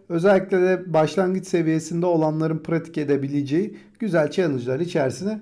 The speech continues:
konulmuş. Daha ne yapsın, yine dediğim gibi Tuna'nın bize burada, e, ücretsiz kullanabileceğimiz,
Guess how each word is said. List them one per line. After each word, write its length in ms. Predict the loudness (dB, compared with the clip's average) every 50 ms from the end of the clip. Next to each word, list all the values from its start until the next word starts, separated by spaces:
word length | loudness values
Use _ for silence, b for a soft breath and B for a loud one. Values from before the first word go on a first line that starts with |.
| B B B _ 0
konulmuş. 580 | 2 4 4 4 2 0 -2 -4 -6 -8 B B B B B _ -4
Daha 200 | -2 0 2 2
ne 60 | 2
yapsın, 320 | 0 0 -2 -4 -4 -2
yine 340 | 0 0 0 0 0 -2 -2 -2 0
dediğim 380 | 0 2 2 2 0 0 0
gibi 280 | -2 -2 -2 -2 -2 -4 -8 B B B _
Tuna'nın 400 | -2 0 2 2 2 2 2 0
bize 420 | -2 0 2 4 4 4 2 0 -4 -4
burada, 480 | -2 -2 2 2 2 2 2 0 -2 -4
e, 240 | -4 -2 -2 -2 -4
ücretsiz 640 | -4 -6 -4 -2 2 4 4 4 2 0 -8 -14 -8
kullanabileceğimiz, 1040 | -4 -2 0 2 2 2 0 0 -2 -4 -6 -4 -2 0 0 0 0 -2 -4 -8